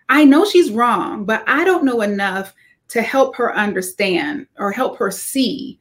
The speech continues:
how, you know, her thinking is skewed or needs to change." So, you know, when I got questions like that, I realized, like, oh, like, people don't have a fundamental understanding, um, of race as a construct and how it has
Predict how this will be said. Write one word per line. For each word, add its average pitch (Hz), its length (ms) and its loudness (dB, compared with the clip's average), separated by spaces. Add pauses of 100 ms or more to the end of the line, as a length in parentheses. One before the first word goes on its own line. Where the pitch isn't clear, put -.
(220)
how, 190 520 2 (300)
you 208 180 0
know, 185 140 -2
her 220 320 -2
thinking 226 600 -2
is 180 420 -2
skewed 208 600 0
or 190 160 0
needs 196 380 -4
to 196 120 -4
change." - 640 -4 (440)
So, 294 440 4 (260)
you 247 140 -2
know, 226 160 2
when 262 160 2
I 370 220 4 (140)
got 214 240 0
questions 285 280 0
like 180 200 0
that, 175 140 -2
I 208 60 4
realized, 208 560 2
like, 220 140 -6
oh, 403 120 4
like, 247 260 4
people 294 200 4
don't 254 220 2
have 214 260 -2
a 190 60 0
fundamental 214 880 -2
understanding, 190 1080 -2 (560)
um, 151 580 0
of 220 360 2 (320)
race 220 440 2
as 190 160 -2
a 185 80 -2
construct - 640 -4
and 196 160 -2
how 202 240 0
it 185 100 2
has 185 460 -2